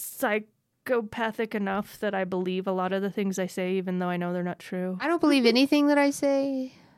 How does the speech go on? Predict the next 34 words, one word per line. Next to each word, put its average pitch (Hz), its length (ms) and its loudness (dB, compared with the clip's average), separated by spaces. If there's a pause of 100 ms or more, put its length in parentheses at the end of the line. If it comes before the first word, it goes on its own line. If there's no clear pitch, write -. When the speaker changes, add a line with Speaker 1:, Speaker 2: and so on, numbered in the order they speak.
(340)
Speaker 1:
So 240 720 4
even 320 200 4
though 403 100 4
he 320 120 2
failed 233 600 0
the 220 60 -4
polygraph 208 540 0
test, 202 340 -2
there 208 120 2
was 208 100 0
still 233 280 2
no 208 300 4
evidence 208 540 -2
linking 190 480 -2
him 185 180 -2
to 180 100 -10
the 170 80 -8
crime, 294 500 -2
so 247 220 0
the 220 120 -2
police 233 340 -2
couldn't, 202 460 -4 (760)
uh, 190 260 2
continue 220 480 0
to 196 180 -4
pursue 226 380 -2
him 202 280 0
or 190 300 -2
arrest 190 480 0
him. - 280 -10
They 180 100 -4
had 196 160 -2
no 214 260 2
e-, 226 80 2